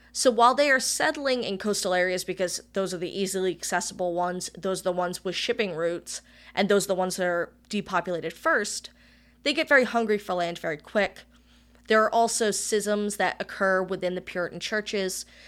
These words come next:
You may recall Anne Hutchinson and her crowd leaving and going to Connecticut. There were a lot, there was a lot of unrest that caused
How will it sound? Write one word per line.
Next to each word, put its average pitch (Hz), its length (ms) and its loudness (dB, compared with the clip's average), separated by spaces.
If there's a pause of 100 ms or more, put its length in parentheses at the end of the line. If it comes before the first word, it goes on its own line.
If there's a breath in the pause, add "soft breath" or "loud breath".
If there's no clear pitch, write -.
(200 loud breath)
You 196 120 0
may 185 320 4
recall 180 600 2
Anne 185 200 2
Hutchinson 190 680 -4
and 180 120 -4
her 180 180 -2
crowd 175 640 2
leaving 180 540 0
and 175 140 -2
going 165 200 -2
to - 80 -10
Connecticut. 185 600 -2
There 170 120 0
were 170 160 0
a 151 120 -2
lot, 165 400 -2
there 190 100 -2
was 180 100 -4
a 180 40 -2
lot 175 200 2
of 175 80 -4
unrest 175 520 -2 (160)
that - 180 -8
caused 185 580 0